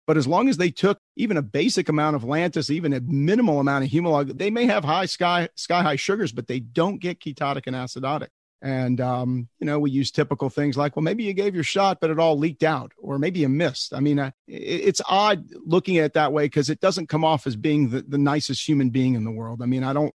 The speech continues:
I don't mean to be unpleasant. I just, it's so tiring 'cause these kids require so minimal amount of insulin to prevent this. But that's D K A. I mean, I think that's a, a pretty easy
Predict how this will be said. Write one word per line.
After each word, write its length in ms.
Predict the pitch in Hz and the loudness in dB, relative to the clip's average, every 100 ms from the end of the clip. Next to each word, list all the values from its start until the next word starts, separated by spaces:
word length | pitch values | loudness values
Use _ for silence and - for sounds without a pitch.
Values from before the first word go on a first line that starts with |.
| - | -2
I 40 | |
don't 220 | 147 - | -2 2
mean 220 | 131 147 131 | 4 4 2
to 60 | |
be 340 | 113 120 110 - _ | 0 -2 -4 -10 _
unpleasant. 640 | 135 139 - 143 139 131 - - | 0 2 2 2 0 0 -4 -6
I 120 | 123 | -6
just, 380 | 110 151 139 - | -2 -2 -2 -6
it's 200 | 120 - | -8 -6
so 260 | - 147 | -2 -2
tiring 560 | 131 127 139 135 120 107 _ - | 0 0 2 0 -2 -4 _ -6
'cause 160 | 123 110 | -4 -2
these 180 | 127 | -2
kids 400 | - 143 139 117 | 0 2 2 2
require 400 | 120 113 127 120 | -6 -4 -2 -2
so 300 | 117 - 131 | -2 -4 0
minimal 640 | 135 123 123 147 151 135 131 | 2 4 4 4 2 0 0
amount 300 | 127 127 120 | 0 -2 -4
of 40 | |
insulin 400 | 117 120 - 113 - _ | -4 -6 -6 -8 -10 _
to 100 | - | -8
prevent 400 | 110 113 120 127 | -4 -2 -2 -2
this. 320 | - - - - _ - | -4 -10 -10 -12 _ -4
But 80 | 226 | 0
that's 240 | 240 - | 0 -2
D 160 | 180 165 | -6 -2
K 380 | 143 123 110 - | 0 0 -4 -6
A. 20 | |
I 60 | 123 | -2
mean, 120 | 143 | 0
I 100 | 139 | 0
think 180 | - 160 | -2 0
that's 240 | 156 - | 0 0
a, 120 | 123 - - | -4 -6 -10
a 60 | - | 0
pretty 300 | 165 165 165 151 | 2 2 2 0
easy 480 | 160 139 156 - | 2 2 2 0